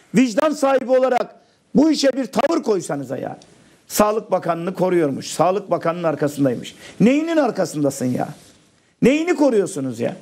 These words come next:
Devlet Bahçeli Sağlık Bakanı'na sahip çıkmış. Nereden tanıdı Aslı? Ne kadar tanıdı da sahip çıktı? Ne yaptı Sağlık Bakanı ile Sayın Bahçeli? Sınıf arkadaşı mı? Okul arkadaşı mı? Mahalle arkadaşı mı? Ülküdaş mı? Partide mi? Ocakta mı?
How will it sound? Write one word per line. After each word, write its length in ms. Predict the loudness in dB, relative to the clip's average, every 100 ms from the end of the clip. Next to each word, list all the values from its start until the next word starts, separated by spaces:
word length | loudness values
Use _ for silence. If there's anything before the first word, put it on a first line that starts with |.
| -20 -20 _ _ _ 2
Devlet 360 | 4 2 0
Bahçeli 360 | -2 -2 -2 -2
Sağlık 360 | 0 0 0 -4
Bakanı'na 320 | -2 -2 -2
sahip 340 | -2 -2 -2
çıkmış. 440 | -6 -12 -10 -12 -14 -20 _ _ _
Nereden 420 | 4 4 2 -2 0
tanıdı 360 | -2 0 0
Aslı? 380 | 0 -2 -6 -6 -10 -20 _ 2
Ne 140 | 4
kadar 320 | 4 0 0
tanıdı 320 | -2 -4 0
da 100 | 0
sahip 340 | 0 0 0 -2
çıktı? 360 | -8 -8 -14 -16 _ _ -16 -16 0
Ne 140 | 4 6
yaptı 320 | 4 0 -8
Sağlık 440 | 0 2 2 0
Bakanı 300 | -2 0 -2
ile 180 | 2 2
Sayın 360 | 2 0 0 0
Bahçeli? 540 | 0 0 0 2 0 -10 _ _
Sınıf 320 | 0 2 2
arkadaşı 480 | 0 0 -4 -4 -6
mı? 120 | -8 -2
Okul 240 | 0 2
arkadaşı 480 | 2 0 -2 -4 -2
mı? 120 | 2
Mahalle 340 | 4 2 2 0
arkadaşı 440 | 0 0 0 -2
mı? 80 | -8 -12 0
Ülküdaş 560 | 2 2 2 2 2 -2
mı? 160 | -8 -2
Partide 460 | -2 0 -2 -2
mi? 100 | 0 -2 -2
Ocakta 440 | 0 0 0 -2
mı? 160 | -2